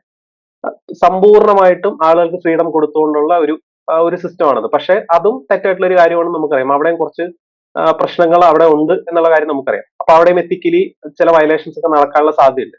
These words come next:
അപ്പൊ അതും നമ്മൾ കൂടുതലായിട്ട് നമ്മൾ ഈ രണ്ട് models of media-നെ കുറിച്ച് നമ്മൾ പഠിക്കും. പിന്നെ നമ്മൾ സെൽഫ് റെഗുലേഷൻ,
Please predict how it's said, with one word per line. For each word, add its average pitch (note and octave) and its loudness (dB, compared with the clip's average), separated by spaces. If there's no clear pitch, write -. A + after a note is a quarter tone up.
അപ്പൊ F#3 2
അതും F#3 2
നമ്മൾ E3+ 0
കൂടുതലായിട്ട് C#3+ -2
നമ്മൾ F3 0
ഈ F3 -2
രണ്ട് D#3 0
models D3+ 0
of D3+ -4
media-നെ C3 -4
കുറിച്ച് C3 -8
നമ്മൾ A#2+ -4
പഠിക്കും. G2+ -4
പിന്നെ A3 4
നമ്മൾ G3+ 2
സെൽഫ് F#3 0
റെഗുലേഷൻ, D3+ 0